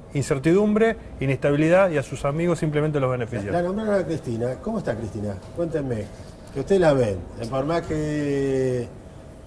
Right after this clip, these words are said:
Speaker 2: es una persona reservada, tengo entendido, porque no, yo la vi una sola vez,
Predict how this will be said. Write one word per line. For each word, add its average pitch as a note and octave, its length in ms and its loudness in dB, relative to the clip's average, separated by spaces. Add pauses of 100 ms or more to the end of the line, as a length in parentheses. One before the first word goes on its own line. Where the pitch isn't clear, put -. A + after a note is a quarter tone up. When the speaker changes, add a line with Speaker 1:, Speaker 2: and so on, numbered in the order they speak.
Speaker 2:
es A2 140 -6
una C3 100 -2
persona C3 320 -2
reservada, E3 880 4
tengo F#2+ 200 -6
entendido, C3+ 600 -2
porque F#2 220 -8
no, G2+ 180 -4 (500)
yo A2+ 100 -6
la G#2+ 120 -2
vi A2 100 -6
una A2 140 -6
sola B2+ 300 0
vez, D#3+ 280 0